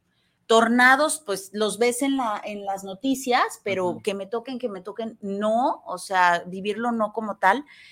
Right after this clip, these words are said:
Speaker 1: Pero esta pregunta la hacía por lo siguiente.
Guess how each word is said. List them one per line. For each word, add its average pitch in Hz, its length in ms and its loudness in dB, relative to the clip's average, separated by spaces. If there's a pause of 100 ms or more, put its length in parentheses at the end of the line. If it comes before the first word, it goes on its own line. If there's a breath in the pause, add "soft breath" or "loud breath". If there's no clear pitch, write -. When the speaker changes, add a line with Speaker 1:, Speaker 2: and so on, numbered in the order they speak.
(600 soft breath)
Speaker 1:
Pero 240 480 8
esta 262 280 6
pregunta 294 340 4
la 294 120 4
hacía 226 340 4
por 233 160 2
lo 226 100 2
siguiente. 233 680 -2